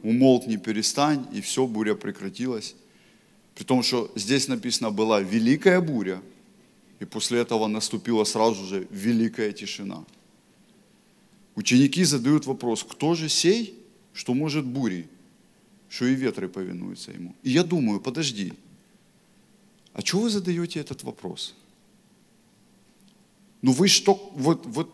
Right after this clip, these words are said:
вы только что были свидетелями множества чудес, которые Иисус говорил. Вы его называли Господом.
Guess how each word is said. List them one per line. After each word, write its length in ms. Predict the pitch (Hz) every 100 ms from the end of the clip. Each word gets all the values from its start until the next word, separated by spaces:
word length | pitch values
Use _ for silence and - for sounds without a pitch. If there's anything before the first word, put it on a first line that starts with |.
| - -
вы 160 | 120 180
только 340 | 208 214 190
что 180 | - 190
были 220 | 160 151
свидетелями 720 | - 131 127 202 190 147 131
множества 580 | 117 135 185 180 - 175
чудес, 760 | 175 160 101 98 95 - - - _ -
которые 400 | 104 117 110 110
Иисус 320 | 98 107 92
говорил. 480 | 98 95 92 92 - - - - -
Вы 140 | 131
его 160 | 190 202
называли 480 | 196 156 170 180 165
Господом. 840 | 110 123 127 - 104 92 87 -